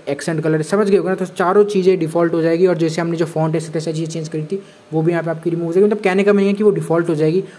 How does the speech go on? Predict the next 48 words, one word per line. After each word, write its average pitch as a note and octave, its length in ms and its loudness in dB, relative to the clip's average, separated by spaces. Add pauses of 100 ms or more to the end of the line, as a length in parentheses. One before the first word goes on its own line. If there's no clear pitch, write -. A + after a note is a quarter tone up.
तो F#3+ 80 0
बार E3+ 300 0
बार F#3+ 140 2
आपको F#3 240 0
उसको F#3 200 2
change D#3+ 260 0
करना E3+ 220 -4
पड़ेगा। F3 360 -2 (280)
अगर E3 200 2
फिर F#3+ 180 0
आप F#3 80 0
phone F3+ 220 -2
को F3+ 100 0
reboot E3 460 0
करते E3 220 0
हो D#3 60 2
तो D#3 100 -4
दोबारा D3+ 280 2
फिर D#3+ 160 -4
वो E3 140 0 (120)
default D#3+ 340 -2
हो D#3+ 60 0
जाएगी, D#3+ 240 -2 (240)
फिर D#3+ 100 -4
दोबारा D3+ 280 0
change D#3+ 240 -4
करो। D#3+ 200 -4 (300)
तो F#3+ 60 2
इसमें G#3 240 2
एक G#3 180 2
ये G3 120 4
major F3 320 2
मुझे F#3 200 4
problem E3+ 340 0
लगी, D#3+ 180 0
देखने D#3 300 -2
को D#3+ 100 -4
मिली D#3 200 0
है F#3 100 -2 (360)
कि G#3 120 2
bug F#3 400 0
आप G3 240 -2
तरह F#3+ 100 2
से G3+ 280 -2
यस F#3 200 -4
कह E3+ 180 -2
सकते D#3+ 340 -4
हो, G3 100 -2